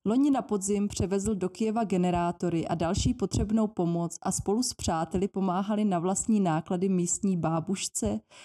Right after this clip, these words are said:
s opravou poškozeného domu, aby v pořádku přečkala zimu. Myslím na to, jak jsem si ve vlaku směrem do Kyjeva říkala, že jsem fakt vděčná za důvěru, kterou k němu cítím,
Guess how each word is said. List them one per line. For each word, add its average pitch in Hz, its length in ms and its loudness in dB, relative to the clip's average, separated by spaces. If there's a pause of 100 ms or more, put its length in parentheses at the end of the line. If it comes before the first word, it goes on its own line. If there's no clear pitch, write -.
(140)
s - 140 -4
opravou 208 420 0
poškozeného 220 800 0
domu, 170 460 0 (100)
aby 190 180 -2
v - 120 -6
pořádku 190 500 -2
přečkala 175 520 -2
zimu. 165 380 -2 (680)
Myslím 240 420 4
na 180 120 2
to, 180 340 -2
jak 180 220 -2
jsem 247 200 2
si 277 160 0
ve 202 120 2
vlaku 185 360 -2
směrem 214 500 2
do 180 100 0
Kyjeva 202 400 0
říkala, 170 680 0
že 185 160 0
jsem 196 300 0
fakt 208 200 -2
vděčná 202 520 0
za 185 140 0
důvěru, 170 600 2
kterou 190 340 0
k - 120 -10
němu 208 240 4
cítím, 165 720 -2